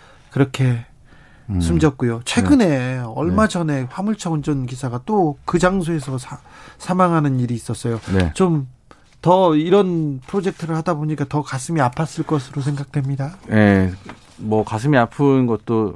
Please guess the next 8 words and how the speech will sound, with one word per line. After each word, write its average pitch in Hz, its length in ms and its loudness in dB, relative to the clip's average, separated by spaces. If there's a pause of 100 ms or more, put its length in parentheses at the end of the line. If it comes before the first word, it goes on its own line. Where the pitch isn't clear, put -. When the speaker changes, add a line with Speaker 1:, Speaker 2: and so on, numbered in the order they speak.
(140)
Speaker 2:
그런 104 220 -2
건데 101 380 0 (400)
이제 107 200 0
관심을 139 420 4
가지니까 98 720 2 (420)
어, 92 280 0
모르던, 113 720 2 (100)
이제 90 180 -6